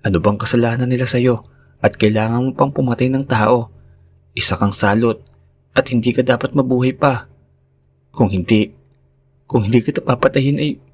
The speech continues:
makakapinsala ka pa ng maraming buhay." Uwi ka ako sa kanya. Sumulak ang galit at puot sa puso ko,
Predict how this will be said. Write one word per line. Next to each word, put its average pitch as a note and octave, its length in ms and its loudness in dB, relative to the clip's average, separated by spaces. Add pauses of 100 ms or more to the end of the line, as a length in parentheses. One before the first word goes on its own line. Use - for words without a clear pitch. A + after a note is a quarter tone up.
makakapinsala C#3+ 840 0
ka C#3+ 100 -2
pa - 80 -4
ng D#3 160 0
maraming B2 460 0
buhay." C#3 580 0 (2000)
Uwi D#2 320 -2
ka - 240 -6
ako - 160 -6
sa - 160 -6
kanya. F2+ 560 -2 (1040)
Sumulak D#2 720 -2
ang D#2+ 160 -2
galit D#2+ 400 -4
at - 160 -18
puot F2 240 2
sa - 160 -4
puso F#2+ 480 -2
ko, D#2 400 -4